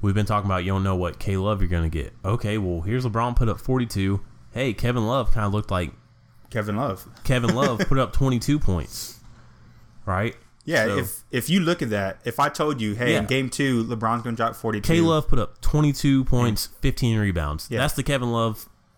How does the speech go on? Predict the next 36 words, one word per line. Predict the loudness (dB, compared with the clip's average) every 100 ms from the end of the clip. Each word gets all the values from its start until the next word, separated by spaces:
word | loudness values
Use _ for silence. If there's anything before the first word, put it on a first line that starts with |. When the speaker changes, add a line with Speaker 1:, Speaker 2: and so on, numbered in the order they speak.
| -6
Speaker 1:
we | -2
all | 0 0
know, | 0 0 -2 -2 -2
the |
Mister | -2 -2 -4 -2 -4 -6
Walking | -6 -4 0
Double-Double, | 0 0 0 -2 -2 -6 -4
Speaker 2:
If | -2
Speaker 1:
right? | 0
Speaker 2:
you | 0
heard | 2 0
those | 0 -2 -2
stats, | -2 -2 -4
if | -8
you | -6
read | 0 0
them | 0
before | -6 -4 -2
the | 0
game | -2 -2
happened, | -2 -4 -6 -4
Speaker 1:
Yeah. | -4 -2
Speaker 2:
he's | -2
like, | 0
"Oh, | -2
the | 0
Cavs | -2 -2 -4
won | -4 -4 -2
by | -4 -4
at | -4
least | -6 -2
ten," | -2 -2 -6 -12 -20 _ -20 _
'cause | -2 -2 -4 -8
they | -4
got, | -2 -4 -2
he, | -4 -4